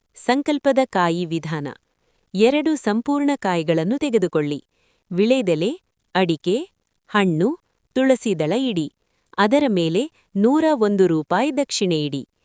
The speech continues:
ಈ ಕಾಯಿಯನ್ನು ಮಠದಲ್ಲಿ ಇಡಬಹುದು ಅಥವಾ ಮನೆಯಲ್ಲೇ ಬಲಭಾಗದಲ್ಲಿ ಇಟ್ಟು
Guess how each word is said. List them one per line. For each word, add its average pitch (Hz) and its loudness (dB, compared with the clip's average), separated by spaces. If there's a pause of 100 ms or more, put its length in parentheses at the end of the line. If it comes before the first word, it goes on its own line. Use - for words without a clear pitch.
(300)
ಈ 277 4
ಕಾಯಿಯನ್ನು 196 0 (220)
ಮಠದಲ್ಲಿ 269 0
ಇಡಬಹುದು 165 -2 (200)
ಅಥವಾ 262 0
ಮನೆಯಲ್ಲೇ 262 0
ಬಲಭಾಗದಲ್ಲಿ 214 0
ಇಟ್ಟು 220 -2